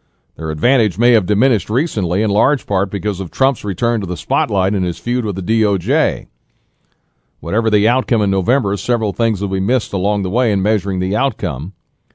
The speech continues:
If they win, Democrats will claim they benefited from their legislative accomplishments at the tail end of the summer.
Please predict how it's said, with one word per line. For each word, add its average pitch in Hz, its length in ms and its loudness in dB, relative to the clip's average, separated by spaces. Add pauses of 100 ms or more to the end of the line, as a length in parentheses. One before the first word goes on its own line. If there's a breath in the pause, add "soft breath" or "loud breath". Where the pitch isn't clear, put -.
(320)
If 104 160 0
they 101 140 2
win, 123 460 4
Democrats 123 500 2
will 107 80 -2
claim 117 260 2
they 104 120 4
benefited 110 600 0
from 107 140 -2
their 98 160 0
legislative 107 600 0
accomplishments 113 800 -2
at 92 120 -4
the 92 80 -6
tail 110 320 0
end 107 100 0
of 92 80 -4
the 85 80 -4
summer. 123 480 0